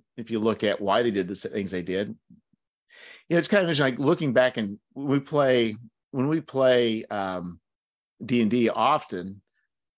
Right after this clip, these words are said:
we are playing a fantasy game, um,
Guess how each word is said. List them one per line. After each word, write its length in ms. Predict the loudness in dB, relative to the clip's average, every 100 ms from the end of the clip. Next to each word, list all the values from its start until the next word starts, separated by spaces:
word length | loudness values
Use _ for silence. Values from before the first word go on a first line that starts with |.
| _ _ -6
we 320 | 0 4 4
are 180 | 4 2
playing 840 | -6 -8 -2 0 0 -2 -6 -6
a 180 | -4 -4
fantasy 560 | 0 0 0 -2 -4 -4
game, 560 | -4 -4 -4 -6 -8 -14 _ _ _ _ -10
um, 540 | -8 -6 -6 -8